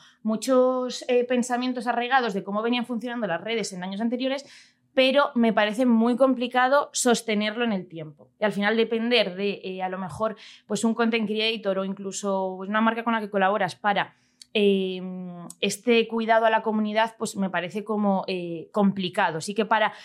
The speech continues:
eh, hitos puntuales o colaboraciones puntuales sí que me parece como muy, muy clave, pues, esta parte de impactar, pero, eh, la parte de cuidar a la comunidad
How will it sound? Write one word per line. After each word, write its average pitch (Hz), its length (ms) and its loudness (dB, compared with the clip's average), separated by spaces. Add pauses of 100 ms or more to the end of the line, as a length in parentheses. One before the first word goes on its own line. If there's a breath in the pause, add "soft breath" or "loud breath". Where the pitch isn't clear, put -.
(200 loud breath)
eh, 202 260 6
hitos 226 380 4
puntuales 226 800 2
o 185 40 -4
colaboraciones 185 540 -2
puntuales 214 680 -2
sí - 280 -4
que 220 100 2
me 208 120 2
parece 208 280 0
como 208 220 -2
muy, 202 680 -2
muy 208 220 2
clave, 214 300 2
pues, 180 300 -10
esta 202 220 -4
parte 208 220 -2
de 208 100 0
impactar, 220 540 0 (400 loud breath)
pero, 240 480 2
eh, 196 360 0
la 180 300 0
parte 202 360 0
de 220 200 2
cuidar 220 380 2
a 220 40 4
la 226 120 0
comunidad 214 500 0